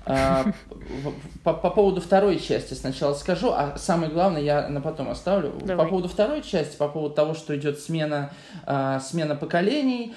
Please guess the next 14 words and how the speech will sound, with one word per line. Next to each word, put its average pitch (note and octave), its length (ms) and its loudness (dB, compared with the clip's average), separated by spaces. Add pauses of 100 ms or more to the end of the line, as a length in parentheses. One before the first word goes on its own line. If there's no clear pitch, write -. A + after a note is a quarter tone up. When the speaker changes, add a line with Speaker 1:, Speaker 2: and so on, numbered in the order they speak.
(160)
Speaker 1:
а, C#3 180 0
смена, C#3 1040 0
э, B2 1120 -4 (140)
каких-то C3+ 380 -4
идеалов C#3+ 360 4
и - 40 -8
так E3 160 0
далее, G#3 360 2
ну, G#3+ 140 -2
мы F3 220 0
этот F3 400 -4
процесс G3+ 460 -2
замечали D3+ 500 0
всегда. E3+ 580 2